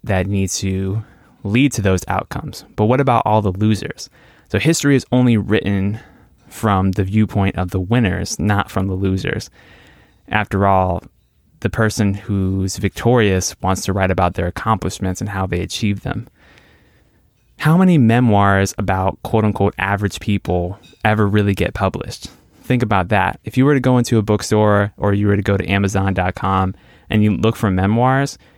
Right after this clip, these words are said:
you're going to see a lot of memoirs of people who are famous or have some sort of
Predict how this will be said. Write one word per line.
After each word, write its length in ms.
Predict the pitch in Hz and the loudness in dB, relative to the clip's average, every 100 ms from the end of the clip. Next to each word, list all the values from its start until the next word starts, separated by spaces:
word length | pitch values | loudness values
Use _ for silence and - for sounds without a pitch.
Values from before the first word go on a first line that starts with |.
| - | -4
you're 120 | 110 | -2
going 180 | 117 151 | 2 0
to 60 | 165 | 0
see 160 | - | 0
a 80 | 127 | 0
lot 180 | 110 107 | 2 2
of 60 | |
memoirs 640 | 98 101 104 104 107 107 - | 2 2 2 2 2 2 -2
of 120 | 92 | -8
people 300 | - 107 107 | -4 -2 -2
who 160 | - 95 | -2 -2
are 140 | 90 | -2
famous 680 | - 110 117 113 110 - - - - - - | -2 0 4 4 2 -2 -10 -18 -20 -20 -4
or 160 | 98 | 0
have 180 | 98 95 | 0 -2
some 360 | - 123 117 113 | -2 0 2 0
sort 360 | - 110 110 - | 0 2 2 0
of 560 | 98 95 95 92 104 | 0 2 2 0 -4